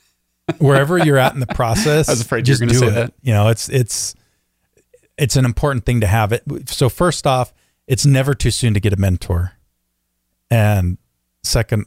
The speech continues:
Speaker 1: second of all, it's never too late. So if you haven't got one and,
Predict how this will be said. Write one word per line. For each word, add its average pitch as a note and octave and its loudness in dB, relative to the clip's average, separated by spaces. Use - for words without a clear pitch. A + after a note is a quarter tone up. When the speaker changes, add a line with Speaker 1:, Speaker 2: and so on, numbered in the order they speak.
Speaker 1:
second A2+ 0
of G2 2
all, G#2+ 0
it's A#2 -2
never F2 -2
too - -14
late. - -16
So C3+ 0
if A#2 0
you A#2+ 2
haven't D3 0
got B2 0
one A2 0
and, G#2 0